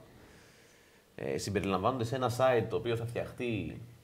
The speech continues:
που θα μπορείς ιντερνετικά να ψωνίζεις από τις εμπόρους της πόλης σου; Ίσως.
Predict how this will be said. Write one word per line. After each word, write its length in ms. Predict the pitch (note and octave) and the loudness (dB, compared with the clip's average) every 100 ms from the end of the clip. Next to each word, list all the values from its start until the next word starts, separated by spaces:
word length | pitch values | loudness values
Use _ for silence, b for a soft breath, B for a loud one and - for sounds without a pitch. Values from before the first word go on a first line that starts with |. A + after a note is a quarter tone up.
| - - - - - | -20 -20 -20 -12 -8
που 60 | |
θα 120 | F#2 F#2+ | -2 2
μπορείς 260 | F#2+ A2+ | 4 2
ιντερνετικά 580 | D3 F#2+ G2+ F2 F#2 B2 | 2 0 0 -4 2 4
να 120 | A#2+ | 4
ψωνίζεις 480 | - F#2 G#2+ A2+ G#2 | 0 -2 0 0 -2
από 340 | G2+ - - | -6 -6 -6
τις 180 | E2 - | -6 -4
εμπόρους 380 | E2+ F#2+ A#2+ G#2+ | -2 2 2 0
της 100 | - | -6
πόλης 320 | - C3+ F3 | -2 0 0
σου; 300 | E3+ C3 - - - - - - - _ - - - - - - - - - - - - - - - - - - b b b b b | -2 -6 -6 -16 -20 -20 -20 -20 -20 _ -20 -20 -20 -20 -20 -20 -20 -20 -20 -20 -20 -20 -20 -20 -20 -20 -20 -20 b b b b b
Ίσως. 480 | - E3+ - - - | 0 0 0 -6 -8